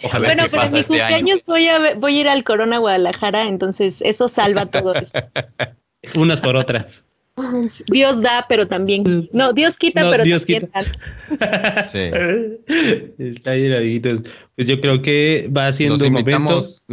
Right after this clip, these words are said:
Speaker 4: a, ajá, antes de despedir,
Speaker 1: Ujú.
Speaker 4: los invitamos a que nos sigan en nuestras redes sociales. En Facebook, vaya y escriba en la barra de búsqueda, arroba minotaurus punto podcast. Ahí le va a salir nuestro minotaurito con sus ojos ahí todos chuecos,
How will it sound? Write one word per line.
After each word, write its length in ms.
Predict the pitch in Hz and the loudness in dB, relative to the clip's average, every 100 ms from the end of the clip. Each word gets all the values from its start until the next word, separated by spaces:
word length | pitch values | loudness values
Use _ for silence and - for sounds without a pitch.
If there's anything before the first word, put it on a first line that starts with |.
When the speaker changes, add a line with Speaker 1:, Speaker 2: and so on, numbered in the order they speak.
| 120 - | -10 -4
Speaker 4:
a, 440 | 117 113 110 117 | -2 -2 -2 -4
ajá, 200 | 120 214 | -4 -4
antes 260 | 240 151 127 | -4 -2 0
de 260 | 120 113 | 0 0
despedir, 440 | 104 180 175 226 277 | 0 0 2 2 0
Speaker 1:
Ujú. 100 | 147 | -2
Speaker 4:
los 120 | 143 | 0
invitamos 540 | 117 113 131 139 131 | -2 0 0 0 0
a 100 | 92 | -2
que 100 | 98 | -2
nos 120 | 90 90 | -2 0
sigan 220 | 117 113 | 0 0
en 80 | 98 | 0
nuestras 260 | 90 101 | 0 0
redes 200 | 120 123 | 0 0
sociales. 480 | 143 165 165 175 160 | 0 0 2 2 0
En 160 | 95 95 | -2 0
Facebook, 380 | 117 120 117 - | 0 0 -2 -2
vaya 300 | 95 107 95 | -2 0 -2
y 120 | 82 | -2
escriba 360 | - 101 101 | -4 -2 0
en 60 | 87 | 0
la 80 | 80 | -2
barra 220 | 85 90 | 0 -2
de 60 | 71 | -2
búsqueda, 460 | 71 76 90 82 | -4 -2 -2 0
arroba 340 | 82 123 139 120 | 0 0 2 2
minotaurus 540 | 90 78 92 95 87 | 0 0 -2 -2 -4
punto 320 | 92 90 78 | -4 -4 -4
podcast. 480 | - 104 - 107 - _ _ - - | -4 -4 -4 -4 -6 _ _ -20 -14
Ahí 160 | - 90 | -4 -2
le 120 | 98 | 0
va 100 | 95 | 0
a 40 | 101 | -2
salir 380 | 90 101 104 | -2 -2 0
nuestro 460 | 92 87 85 80 76 | 0 0 -2 -2 0
minotaurito 760 | 87 90 87 82 90 104 101 82 | 0 0 0 -2 -2 -2 -4 -6
con 160 | 78 | -6
sus 200 | 78 78 | -4 -4
ojos 340 | 87 87 78 - | -2 -2 -4 -4
ahí 160 | 82 | -6
todos 240 | - 92 - | -2 -2 0
chuecos, 540 | 113 113 165 160 | -4 -2 -4 -4